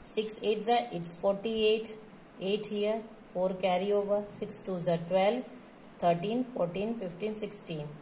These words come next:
So what's the answer here?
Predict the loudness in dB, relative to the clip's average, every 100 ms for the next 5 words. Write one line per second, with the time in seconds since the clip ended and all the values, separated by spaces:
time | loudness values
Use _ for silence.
0 | -16 -14 -4 2 4 4 2 -10 -16 -18
1 | -18 -18 -18 -20 -20 -18 0 4 4 6
2 | 4 4 0 0 0 2 2 4 6 6